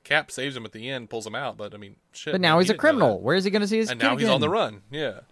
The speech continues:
Speaker 1: I don't know, man. I just, uh, I mean,
Speaker 2: It
Speaker 1: I
Speaker 2: did.
Speaker 1: guess
Speaker 2: It,
Speaker 1: they,
Speaker 2: it
Speaker 1: they,
Speaker 2: regressed his
Speaker 1: they
Speaker 2: character in a way that really bothered me because I loved the Ant-Man film.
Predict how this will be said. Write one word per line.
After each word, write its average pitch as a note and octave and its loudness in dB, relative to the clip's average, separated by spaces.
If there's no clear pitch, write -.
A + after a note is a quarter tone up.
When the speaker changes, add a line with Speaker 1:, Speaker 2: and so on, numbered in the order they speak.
Speaker 1:
I F3 2
don't C3+ -4
know, A#2 -6
man. A#2+ -10
I C3 -8
just, C#3 -10
uh, B2 -6
I B2 -14
mean, B2+ 2
Speaker 2:
It B2+ 2
Speaker 1:
I - 0
Speaker 2:
did. D#3+ 6
Speaker 1:
guess A2 0
Speaker 2:
It, - -12
Speaker 1:
they, C3+ 2
Speaker 2:
it A2 -14
Speaker 1:
they, B2+ -2
Speaker 2:
regressed D3 0
his C3+ 2
Speaker 1:
they G#2+ -16
Speaker 2:
character A2+ 2
in G#2 2
a - -2
way G#2+ 2
that G#2 -2
really G#2+ 0
bothered G2 -2
me - -10
because A#2 -6
I B2 0
loved A#2 -2
the A#2 -4
Ant-Man G#2 -6
film. F2+ -6